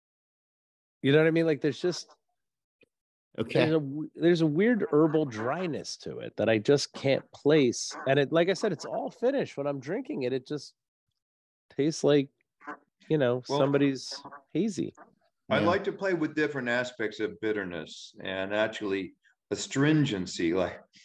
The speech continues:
Speaker 1: Mm-hmm.
Speaker 3: uh, we do have a beer, the Working for Tips, which is made with redwood branches and no hops, or the legal amount of
Speaker 1: Ooh.
Speaker 3: hops, which is
Speaker 1: Yeah.
Speaker 3: insignificant.
Speaker 1: Two
Speaker 3: Um,
Speaker 1: pellets.
Speaker 3: uh, with something like that. Yeah, it's less than Bud Light. I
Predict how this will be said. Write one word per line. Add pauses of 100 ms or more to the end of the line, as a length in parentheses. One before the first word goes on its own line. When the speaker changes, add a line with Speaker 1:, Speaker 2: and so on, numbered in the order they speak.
(360)
Speaker 1:
Mm-hmm.
Speaker 3:
uh,
we
do
have
a
beer,
the
Working
for
Tips,
which
is
made
with
redwood
branches
and
no
hops, (380)
or
the
legal
amount
of
Speaker 1:
Ooh.
Speaker 3:
hops,
which
is (260)
Speaker 1:
Yeah.
Speaker 3:
insignificant. (540)
Speaker 1:
Two
Speaker 3:
Um,
Speaker 1:
pellets. (1200)
Speaker 3:
uh,
with
something
like
that.
Yeah,
it's
less
than
Bud
Light.
I